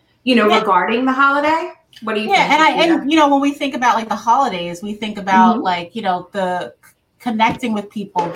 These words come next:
Speaker 2: getting together,
Speaker 1: Mm-hmm.
Speaker 2: the
Speaker 1: Right.
Speaker 2: hugging, the kissing, the, you know, the people we haven't
Speaker 1: Mm-hmm.
Speaker 2: seen probably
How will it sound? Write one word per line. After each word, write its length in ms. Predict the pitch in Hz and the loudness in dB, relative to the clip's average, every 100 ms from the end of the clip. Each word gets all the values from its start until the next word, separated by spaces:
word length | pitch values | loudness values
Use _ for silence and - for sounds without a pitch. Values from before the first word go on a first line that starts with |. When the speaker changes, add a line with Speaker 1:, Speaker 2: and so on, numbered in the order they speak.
| - | -4
Speaker 2:
getting 340 | 196 233 233 | -2 -2 -6
together, 680 | - 185 214 160 190 160 151 | -8 -2 0 2 0 0 0
Speaker 1:
Mm-hmm. 220 | 147 - - - | -4 -8 -14 -4
Speaker 2:
the 60 | 202 | 0
Speaker 1:
Right. 100 | 196 | 2
Speaker 2:
hugging, 520 | 180 233 226 190 175 | 2 2 -2 -2 -6
the 100 | 170 | -8
kissing, 640 | - 285 269 - 214 185 180 | -6 -6 -6 -6 -8 -6 -2
the, 340 | 175 170 165 - _ _ | 0 0 -2 -8 _ _
you 140 | 240 | -2
know, 680 | 226 208 190 180 175 175 - - | 2 4 4 4 4 0 -4 -12
the 80 | |
people 240 | 208 262 240 | -4 -2 0
we 100 | 247 | 2
haven't 200 | 247 226 | 2 2
Speaker 1:
Mm-hmm. 100 | 233 | 0
Speaker 2:
seen 320 | 208 254 247 247 | 2 2 2 2
probably 520 | 226 214 208 196 | 0 0 -4 -8